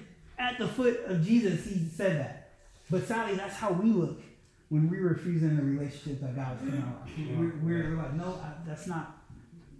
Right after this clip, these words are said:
Speaker 1: that's not my sister. That's not who I'm supposed to be close with. That's not who I'm supposed to, you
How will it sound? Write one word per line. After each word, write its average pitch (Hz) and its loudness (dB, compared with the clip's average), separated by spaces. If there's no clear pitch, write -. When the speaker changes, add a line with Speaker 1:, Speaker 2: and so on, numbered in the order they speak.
Speaker 1:
that's 156 -12
not 151 -4
my 131 -2
sister. - -8
That's 180 -2
not 196 -2
who 175 0
I'm 151 2
supposed 147 0
to 139 -2
be 131 0
close - -8
with. - -16
That's 131 -8
not 196 -2
who 180 8
I'm 156 4
supposed 151 0
to, 156 0
you 139 0